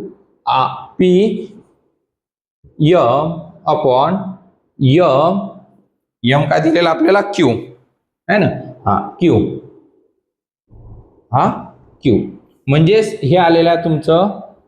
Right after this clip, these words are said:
by verse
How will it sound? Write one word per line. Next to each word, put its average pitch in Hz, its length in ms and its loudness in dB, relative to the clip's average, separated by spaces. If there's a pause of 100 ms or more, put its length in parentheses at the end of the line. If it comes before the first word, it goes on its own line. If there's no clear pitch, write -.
by 127 580 0 (1900)
verse 143 880 0